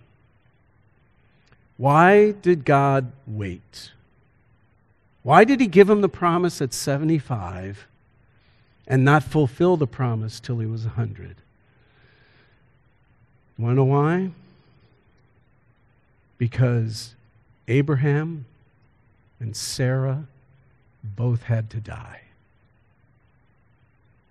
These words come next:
And when I say die, I don't mean physical death. I mean their ability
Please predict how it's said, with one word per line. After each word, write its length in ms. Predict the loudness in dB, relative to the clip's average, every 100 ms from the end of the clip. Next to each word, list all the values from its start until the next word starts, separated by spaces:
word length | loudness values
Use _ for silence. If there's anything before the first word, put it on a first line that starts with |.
| _ _ _
And 80 |
when 100 | -6
I 100 | -2
say 260 | -2 0 0
die, 560 | 2 0 2 0 -2 -6
I 120 | -4
don't 240 | -2 0 0
mean 240 | 2 0
physical 680 | -2 -6 -2 0 -2 -4 -4
death. 340 | -2 -2 -2 -6 -20 -20 -20 _ _ _ _ _ _ _ _ _ _
I 120 | 0
mean 420 | 4 6 4 2 -4 -14 _ _ _ _ _ _ _ _ _ _ _ _
their 640 | 2 4 6 6 4 0 0
ability 920 | 0 0 2 4 6 4 0 -4 -12